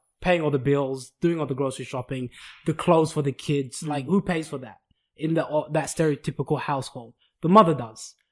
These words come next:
Speaker 1: The mother's the one spending the bills. She's the one going
Speaker 2: Yeah,
Speaker 1: grocery shopping.
Speaker 2: that's
Speaker 1: So
Speaker 2: right.
Speaker 1: no matter how much the husband brings in, like, you don't know where that money's going, y-,
Speaker 2: Yeah.
Speaker 1: you know? So, like, I, I, and then I tend to realize that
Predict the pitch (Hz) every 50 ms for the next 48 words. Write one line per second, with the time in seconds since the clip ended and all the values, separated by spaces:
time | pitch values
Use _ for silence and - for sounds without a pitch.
0 | _ - 147 165 175 180 170 160 160 165 156 147 - - 151 147 147 143 139 143
1 | 175 175 156 127 - - 151 135 143 139 135 160 156 156 151 151 147 147 147 151
2 | 135 156 139 - 135 127 - 120 - 151 156 - - - 170 175 180 196 202 220
3 | 220 214 190 180 196 196 196 196 190 185 - - 160 156 151 143 135 - - -
4 | _ - - 175 165 170 170 156 135 151 156 147 147 151 175 190 180 151 131 127
5 | 120 120 - _ _ _ _ _ _ _ 139 127 123 123 127 139 143 156 170 190
6 | 190 180 175 170 147 143 139 143 139 139 139 139 131 131 123 120 131 127 123 120
7 | 120 120 117 117 123 151 156 147 139 131 135 131 135 139 156 170 170 151 - -
8 | 151 139 139 135 135 - - - 143 151 - - - 165 165 143 - - - -
9 | - 170 170 175 175 175 170 151 - - _ _ _ _ _ _ _ _ _ -
10 | 156 160 160 196 190 - 175 175 175 175 170 160 156 151 123 120 147 143 139 -